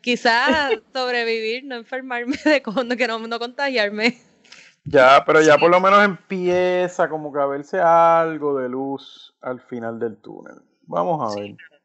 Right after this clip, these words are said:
Speaker 3: La veo lejos, la veo lejos, pero
Speaker 2: Pero se ve algo, se ve algo, se
Speaker 3: pero
Speaker 2: ve
Speaker 3: se
Speaker 2: algo.
Speaker 3: ve algo, se ve algo.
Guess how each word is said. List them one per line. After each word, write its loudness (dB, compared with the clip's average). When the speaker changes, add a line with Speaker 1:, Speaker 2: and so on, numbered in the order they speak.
Speaker 3:
La -6
veo 0
lejos, -4
la -8
veo -8
lejos, -6
pero -12
Speaker 2:
Pero -4
se -2
ve 0
algo, -10
se -8
ve 4
algo, 2
se -6
Speaker 3:
pero -4
Speaker 2:
ve -2
Speaker 3:
se 0
Speaker 2:
algo. 2
Speaker 3:
ve -2
algo, 0
se -4
ve 0
algo. -2